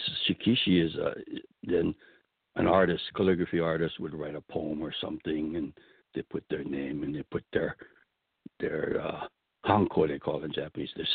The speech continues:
seal, you know, their, and usually it's a Dharma name, you know. They put it in red. Okay,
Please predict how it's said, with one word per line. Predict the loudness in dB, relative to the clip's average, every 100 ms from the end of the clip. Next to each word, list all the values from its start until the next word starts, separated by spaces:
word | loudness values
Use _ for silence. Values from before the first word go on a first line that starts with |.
| 4
seal, | 4 4 -2 -18 _ _ _ -20
you | -16
know, | -16 -18
their, | -14 -14 -14 _ _ _ _ _ _ _ _ _ -20 -14
and | -6 -2 0
usually | 0 -2 0
it's | 0 0
a | -6
Dharma | -4 0 2
name, | 2 0 -6 -8
you | -14
know. | -14 -16 -18 _ _ _ _ _ _ -18
They |
put | -10 -8
it | -8
in | -2
red. | 2 2 0 -8 _ _ _ _ _ _ _ _ -6 -6 _ -20 -20 -14
Okay, | -14 _ -12 -10